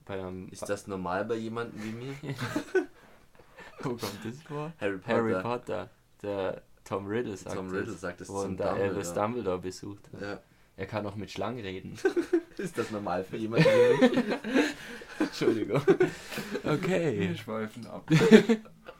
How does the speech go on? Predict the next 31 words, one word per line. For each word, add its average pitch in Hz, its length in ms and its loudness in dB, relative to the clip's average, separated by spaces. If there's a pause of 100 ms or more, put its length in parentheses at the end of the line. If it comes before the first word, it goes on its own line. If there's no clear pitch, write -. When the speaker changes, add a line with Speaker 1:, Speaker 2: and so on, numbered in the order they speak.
(960)
Speaker 2:
Ähm, 117 200 2
Speaker 1:
Ja, 127 360 0
hast 165 140 8
Speaker 2:
ja. 95 60 2
Speaker 1:
du 117 60 0
ihn 113 40 0
hier 104 160 -4
gefunden? - 520 -8
Speaker 3:
Ich - 60 -10
Speaker 1:
Ach 127 120 2
so, 160 160 8
Speaker 3:
sag, 156 100 6
Speaker 1:
nee, 151 300 6
ähm, 110 260 6
Speaker 3:
ja, 113 60 0
ich 104 80 -2
Speaker 1:
Bewertung. 117 240 4 (100)
Speaker 3:
geb - 0 -
dem, 101 180 -4 (640)
mm. 90 680 -14
Speaker 1:
Gib 117 180 -2
sieben 107 300 -2
Punkte. 104 440 -6 (1500)
Speaker 3:
Ja, - 100 -18
ich 104 140 -16
geb 127 120 -2
ihm 95 120 -8
auch 87 160 -10
wieder 90 240 -8
acht. - 280 -10
<laughs> 196 60 -6